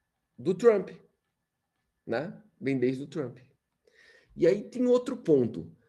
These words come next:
Você, se fosse o Powell e quisesse continuar lá,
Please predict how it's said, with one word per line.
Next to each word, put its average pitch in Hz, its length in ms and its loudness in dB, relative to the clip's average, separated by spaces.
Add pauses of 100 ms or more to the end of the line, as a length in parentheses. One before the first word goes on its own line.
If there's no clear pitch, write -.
(140)
Você, 147 760 4 (200)
se - 140 -8
fosse 226 280 -6
o - 100 -4
Powell 113 480 4
e 165 80 -6
quisesse 196 380 0
continuar 254 680 0
lá, - 460 2